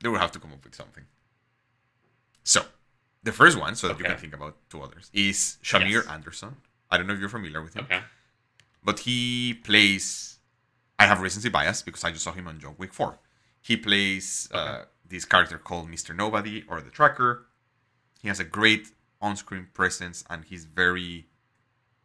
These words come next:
Speaker 1: you get in his eyes, like, something perverse.
Speaker 2: Mm-hmm.
Speaker 1: I think he's fantastic. I was doing research. Turns out he's in Captain Marvel two, coming out later
Speaker 2: Funny.
Speaker 1: this year
Speaker 2: Okay.
Speaker 1: as Blue Marvel. The ne-, second one,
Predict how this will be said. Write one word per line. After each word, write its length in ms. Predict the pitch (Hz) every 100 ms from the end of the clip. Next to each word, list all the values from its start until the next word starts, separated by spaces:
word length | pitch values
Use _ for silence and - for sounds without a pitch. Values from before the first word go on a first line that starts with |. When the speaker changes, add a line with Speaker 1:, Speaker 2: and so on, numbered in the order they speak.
| _
Speaker 1:
you 160 | 107 98
get 280 | 107 101
in 100 | 104
his 260 | 90 90 -
eyes, 500 | 80 82 85 80 -
like, 240 | 78 65 _
something 380 | - 87 78 85 -
perverse. 760 | 82 76 80 104 139 - - _ _ _ _ _ _ _
Speaker 2:
Mm-hmm. 200 | 110 - 98
Speaker 1:
I 40 |
think 140 | 101
he's 160 | 95 -
fantastic. 640 | 92 - 87 - - - -
I 100 | 110
was 140 | 104
doing 160 | 90 98
research. 520 | 185 196 147 - - _
Turns 260 | - 220 180
out 380 | 139 135 131 - _ _
he's 220 | - 135 131
in 80 |
Captain 300 | 113 107 104
Marvel 340 | 95 87 82 82
two, 280 | - 69 64 _ _ _ _ _ _ -
coming 300 | 85 78 69
out 240 | 64 67 _ 67
later 160 | 71
Speaker 2:
Funny. 140 | 82 85
Speaker 1:
this 140 | 82
year 200 | 69 62 -
Speaker 2:
Okay. 220 | 90 90 - _ _ _
Speaker 1:
as 500 | 80 73 65 - -
Blue 300 | 73 92 87
Marvel. 440 | 71 62 - 50 135 _ _ - _ _ _ -
The 140 | 101
ne-, 160 | 120 -
second 400 | 190 226 117 90
one, 300 | 85 139